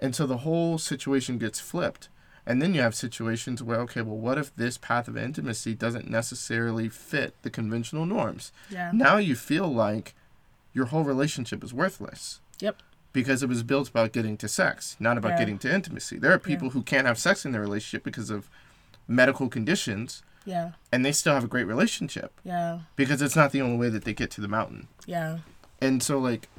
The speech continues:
Speaker 1: back to your fear thing, like, when you make sex too important, even though it's very important,
Speaker 2: Yeah.
Speaker 1: and it has, you know,
Speaker 2: When you
Speaker 1: it's,
Speaker 2: worship it.
Speaker 1: it, it, it matters. But yeah, when you worship it.
Speaker 2: Instead of it, allowing it to be a way that you worship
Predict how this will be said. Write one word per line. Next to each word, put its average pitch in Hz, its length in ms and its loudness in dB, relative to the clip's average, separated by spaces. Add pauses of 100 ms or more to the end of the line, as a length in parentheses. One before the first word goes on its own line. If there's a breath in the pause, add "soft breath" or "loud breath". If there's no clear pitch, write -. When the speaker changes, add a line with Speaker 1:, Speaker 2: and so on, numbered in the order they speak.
(180)
Speaker 1:
back 123 280 0
to 127 100 -4
your 113 140 0
fear 151 260 0
thing, 101 300 -6
like, 104 160 -6
when 117 120 0
you 113 100 0
make 123 260 -2
sex - 480 -4
too 160 340 0
important, - 540 -6
even 170 180 6
though 113 100 2
it's - 180 -8
very 117 300 2
important, 107 520 -2
Speaker 2:
Yeah. 160 340 -6
Speaker 1:
and 104 140 -2
it 104 80 -4
has, 120 320 0 (100)
you 127 140 0
know, 101 100 0
Speaker 2:
When 95 100 0
you 95 60 0
Speaker 1:
it's, 180 80 0
Speaker 2:
worship 202 420 -2
it. - 140 -12
Speaker 1:
it, - 180 -6
it, 113 140 -4 (180)
it 117 60 0
matters. 123 440 2
But 156 120 -4
yeah, 139 180 2
when 120 200 0
you 131 80 2
worship 185 420 -4
it. - 180 -2
Speaker 2:
Instead 190 340 -2
of 185 100 0
it, - 240 -12
allowing 185 340 0
it 160 140 -8
to 180 80 -6
be 175 120 -2
a 170 80 -2
way 165 200 -2
that 165 160 -8
you 170 160 -6
worship - 500 -10